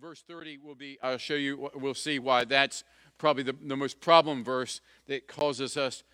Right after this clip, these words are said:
to question this. But, uh, nevertheless,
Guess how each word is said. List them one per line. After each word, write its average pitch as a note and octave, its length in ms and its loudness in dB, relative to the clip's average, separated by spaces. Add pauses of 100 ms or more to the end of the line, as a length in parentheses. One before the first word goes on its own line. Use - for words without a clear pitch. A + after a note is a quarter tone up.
(180)
to - 140 -12
question D3+ 640 0
this. A#2+ 340 -2
But, C#3+ 360 2 (460)
uh, B2 240 4
nevertheless, C#3+ 680 2